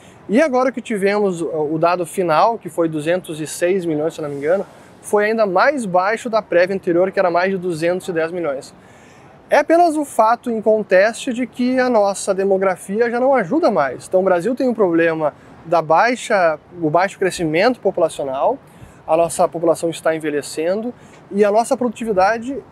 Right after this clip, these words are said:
é estagnada, sendo que na indústria e na construção ela tem caído nos últimos dez anos.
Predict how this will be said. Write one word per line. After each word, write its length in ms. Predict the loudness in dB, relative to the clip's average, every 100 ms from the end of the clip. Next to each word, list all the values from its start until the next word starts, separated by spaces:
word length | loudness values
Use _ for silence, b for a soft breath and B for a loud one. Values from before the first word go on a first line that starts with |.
| -8
é 180 | -2 -2
estagnada, 840 | -2 0 0 2 0 2 0 0
sendo 280 | -2 -2 -2
que 80 | -4
na 140 | -4
indústria 500 | -2 0 0 0 -2
e 40 | -4
na 40 |
construção 540 | -4 -6 -6 -4 -2 0
ela 160 | 0
tem 180 | -2 -6
caído 560 | -6 -2 0 0 -4 -8 B B -6
nos 200 | 0 0
últimos 360 | 0 -2 -4 0
dez 300 | 0 2 0
anos. 420 | -2 -4 -8